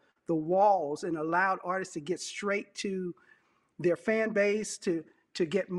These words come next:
uh, noticed more, et cetera, et cetera. And so back in our day, we didn't have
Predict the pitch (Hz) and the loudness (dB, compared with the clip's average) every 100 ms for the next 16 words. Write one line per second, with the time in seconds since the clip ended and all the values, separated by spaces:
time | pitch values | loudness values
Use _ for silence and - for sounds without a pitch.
0 | - 160 147 156 180 196 208 - 185 185 | -4 -4 -2 0 2 2 0 0 -2 2
1 | 190 190 190 160 - - 196 180 156 - | 2 2 -2 -8 -6 -2 0 0 -2 -4
2 | - 233 240 165 156 - 170 160 185 202 | 0 2 2 0 -2 -2 -2 0 2 2
3 | 202 185 196 269 208 180 180 226 269 202 | 2 0 2 2 0 -2 0 0 0 -2
4 | 185 247 277 | -2 0 -2